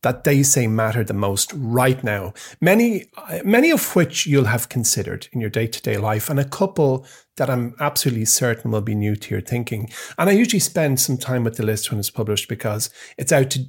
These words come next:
you know, it's out to do, uh, what we're out to do here and look for advances that are having a big impact on our lives and, you know, break down why each one matters. So as you said, Mike,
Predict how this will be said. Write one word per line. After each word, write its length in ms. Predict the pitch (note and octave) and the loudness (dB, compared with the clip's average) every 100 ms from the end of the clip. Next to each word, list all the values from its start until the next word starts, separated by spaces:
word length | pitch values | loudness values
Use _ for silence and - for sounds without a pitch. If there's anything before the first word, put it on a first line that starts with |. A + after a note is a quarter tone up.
| _ _ _ - | _ _ _ 0
you 120 | A#3+ | 2
know, 100 | D#3+ | 4
it's 120 | C3 | 4
out 120 | A3 | 2
to 80 | A3+ | 4
do, 540 | C3+ D3 C3 B2 A#2+ B2 - - _ - | 0 2 4 4 2 -4 -18 -20 _ -2
uh, 220 | C3+ A#2+ A#2 | 0 0 2
what 140 | F#3+ | 4
we're 120 | C4+ F3 | 6 6
out 140 | A#2 | 4
to 80 | C3 | 2
do 160 | B2 A2+ | 0 0
here 280 | - F#3+ A2+ | 4 4 4
and 160 | B2 | 4
look 220 | C#3 D3 | 2 0
for 420 | - C#3 A#2+ A#2 A#2 - - | -2 0 2 2 -2 -10 -4
advances 800 | C3 B2 D3 D3+ C#3+ D3+ C#3+ C3+ | -4 2 4 4 4 4 2 2
that 140 | C#3 | 2
are 80 | B2 | 2
having 400 | G#2+ C3+ C3 B2 | 2 0 0 0
a 60 | A2 | -2
big 360 | - C#3 B2+ | 2 2 2
impact 520 | - B2+ - C#3 A#2 B2+ | -2 -4 -2 -6 -4 -4
on 100 | A2+ | -2
our 100 | A2 | 0
lives 460 | C3+ C#3 C#3 C3+ - - - _ | 4 4 4 2 -4 -16 -20 _
and, 580 | C3+ B2+ B2 A#2+ - - _ _ _ _ | 0 2 2 0 -4 -8 _ _ _ _
you 100 | F#3 | 4
know, 100 | E3+ | 4
break 300 | C3+ E3+ D#3 | 6 4 4
down 280 | - C3 A#2+ | 4 4 4
why 120 | B2 | 2
each 280 | A2+ G#2+ - | 2 0 -2
one 160 | A2 G#2 | -2 0
matters. 400 | C#3 C#3+ A#2 G2 | 2 2 0 0
So 200 | - A#2+ | 2 2
as 160 | B2 D3 | 2 2
you 80 | |
said, 240 | C3+ - B2 | 2 0 0
Mike, 260 | A#2 A2+ | -4 -6